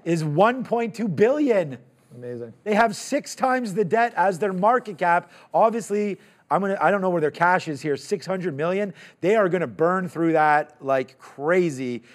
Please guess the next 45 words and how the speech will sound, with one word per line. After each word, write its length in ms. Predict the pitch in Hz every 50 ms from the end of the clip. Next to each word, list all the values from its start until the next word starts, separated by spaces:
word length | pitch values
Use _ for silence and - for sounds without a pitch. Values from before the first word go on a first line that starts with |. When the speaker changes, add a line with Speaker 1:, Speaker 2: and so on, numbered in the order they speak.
| - - _ -
Speaker 1:
Um, 300 | 127 131 135 131 131 131
losing 540 | - 143 143 175 208 214 156 202 196 180 143
thirty-five 520 | - 170 185 190 190 - 185 175 175 170
percent 340 | 170 165 - - 165 160 147
margin, 420 | 127 131 139 156 160 160 185 151
minus 380 | 131 127 127 151 175 185 190 185
thirty-five 460 | - 175 170 170 170 - 175 175 170
percent 280 | 175 165 - 170 175 165
per 80 | - 170
car. 320 | - - 175 180 185 170 - - - - -
Not 260 | 123 151 170 175 139
good 160 | - 160 147 127
for 100 | 151 135
Fisker. 400 | - 143 135 - - 147 135 -
Continues 360 | 131 - - 135 139 135 -
to 60 | 107
get 180 | 120 120 110 _
crushed 580 | - - - 156 208 220 170 113 92 - - _ _ - - _ _ -
down 240 | 143 139 135 135
there. 220 | 131 131 123 113 - - - - _
So 100 | - 190
I 120 | 190 196 254
had 140 | 277 269
actually 320 | 240 202 196 208 - - 202
a 60 | 175
pretty 160 | - 175 180
fun 220 | - - 165 156 143
question 280 | - 156 156 - 151 139
to 60 | 131
ask 240 | 127 123 120 - -
you, 220 | 139 131 131 127 - - - _ _ _
uh, 240 | - 143 156 156 143
'cause 120 | - 151 151
we're 60 | 190
gonna 200 | 190 196 170 139
be 200 | 123 117 135 135
wrapping 340 | 127 131 123 - - 123 117
up 120 | 113 92
soon. 340 | - - 131 117 104 95 98
This, 200 | 95 135 - -
this 160 | 120 160 156
is 20 | 147
a 60 | -
fun 240 | - - 123 113 104
one. 200 | 95 85 80